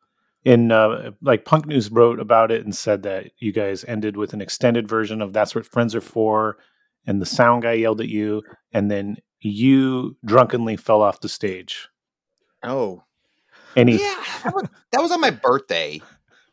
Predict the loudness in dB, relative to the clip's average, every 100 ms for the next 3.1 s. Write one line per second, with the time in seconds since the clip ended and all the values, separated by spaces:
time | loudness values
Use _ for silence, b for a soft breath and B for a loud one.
0 | _ _ -2 0 0 2 2 0 -2 -4
1 | -4 -2 0 0 0 -2 -4 -4 -6 -4
2 | -6 _ _ -10 -4 -2 -2 -4 -6 -10
3 | -14